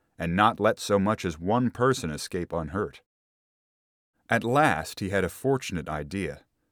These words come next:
and when it fell into his brain it lit up his whole head with an evil joy. He began to form a plan at once, saying to himself, "That is the thing to do.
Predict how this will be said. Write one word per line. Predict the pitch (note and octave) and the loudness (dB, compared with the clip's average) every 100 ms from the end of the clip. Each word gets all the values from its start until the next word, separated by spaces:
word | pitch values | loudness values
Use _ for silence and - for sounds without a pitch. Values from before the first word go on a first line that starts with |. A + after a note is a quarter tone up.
| _ _ - | _ _ -4
and | G2+ | 0
when | G2 | 0
it | F2+ | 0
fell | - B2+ | 4 4
into | A2 G2 | 4 0
his | F2+ D#2 | -2 -4
brain | G2+ A#2+ A2 E2 | 0 2 2 -2
it | E2+ | -6
lit | F2+ G#2+ | 0 4
up | A#2+ - | 4 2
his | F#2 | -2
whole | E2+ A2 G#2 | 0 2 2
head | F#2 A#2 E2 | 4 4 2
with | D#2+ D#2+ | 0 -2
an | |
evil | E2+ F#2 E2+ | -2 -4 -6
joy. | D2+ F#2 F2+ C#2 - _ _ _ _ _ _ _ _ | -4 -4 -4 -6 -14 _ _ _ _ _ _ _ _
He | - | -6
began | F2 E2+ G#2+ B2+ | -4 0 2 2
to | G#2+ | 0
form | - G#2+ A2 F#2 | 0 0 2 0
a | |
plan | - G2+ G#2 F2+ | 0 0 0 0
at | D2+ | -2
once, | F2+ G2+ C2+ - - _ _ _ _ | -2 -2 -4 -10 -16 _ _ _ _
saying | - - A2+ F#2+ D2+ | -8 0 2 2 -2
to | F2 D#2+ | -4 -4
himself, | D2 - G2+ D#2+ - _ _ _ _ _ _ - | -6 -2 0 -2 -6 _ _ _ _ _ _ 2
"That | A2 B2+ F#2 | 6 6 4
is | D2+ | -8
the | D#2+ | -10
thing | - D2+ D2 | -10 -10 -8
to | |
do. | D#2+ D#2+ D#2 | -10 -8 -8